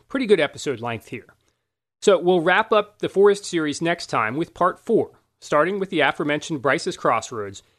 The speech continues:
through the end of the war, and then looking at Forrest's post-war career and politics. I mentioned in a previous show my impression that listeners tended to be more interested in, in the war itself,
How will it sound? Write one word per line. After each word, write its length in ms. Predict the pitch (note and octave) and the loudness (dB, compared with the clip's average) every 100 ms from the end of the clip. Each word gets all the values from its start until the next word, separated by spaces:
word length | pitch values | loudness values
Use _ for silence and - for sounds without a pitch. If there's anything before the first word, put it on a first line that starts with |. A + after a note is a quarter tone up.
| _ _ | _ _
through 160 | E3+ G#3+ | 2 2
the 140 | B3 | 4
end 100 | A3 | 2
of 80 | G#3 | 2
the 60 | E3+ | 0
war, 340 | C3+ C3 B2+ | 0 0 0
and 240 | C3 C3+ E3+ | -2 -2 0
then 140 | G3+ | 4
looking 300 | G3 G#3 E3 | 2 2 -2
at 120 | C#3 | -4
Forrest's 460 | - F3+ G3 - - | -2 0 0 -2 -6
post-war 540 | - A#3+ - F3 F3+ | 0 0 0 -2 -2
career 580 | F3+ D#3 C3+ C3 B2 B2+ - | -2 -8 -6 -6 -8 -12 -14
and 260 | A#2+ A#2 | -12 -10
politics. 640 | - F#3+ A#2 - G#2+ - - _ _ _ _ _ _ _ _ - | -4 -2 -2 -6 -20 -20 -20 _ _ _ _ _ _ _ _ -4
I 100 | D#3+ | 2
mentioned 300 | F#3 G#3+ G#3 | 4 4 2
in 80 | E3 | 0
a 40 | |
previous 420 | - A#3+ A3 E3+ | -2 -4 0 0
show 360 | - D#3 B2 A#2 | 0 0 0 0
my 200 | C3 D3 | 0 0
impression 480 | C3 - A3 G#3+ D#3+ | -2 0 -2 0 -2
that 140 | C3 | -2
listeners 460 | C3 G3+ - F#3 - | -2 -2 0 -2 -2
tended 300 | F#3 E3 C3+ | -4 -4 -4
to 60 | |
be 100 | C3 | -4
more 240 | C3 B2 C3 | -2 -2 -2
interested 440 | C3 C3+ - C3 | -2 -2 -4 -10
in, 180 | A2+ A2+ - | -10 -10 -8
in 120 | C#3+ | -6
the 60 | A#2+ | -4
war 240 | B2 C3 | -2 -2
itself, 580 | A#2 - G#3+ G3+ G2+ | -2 -2 2 2 0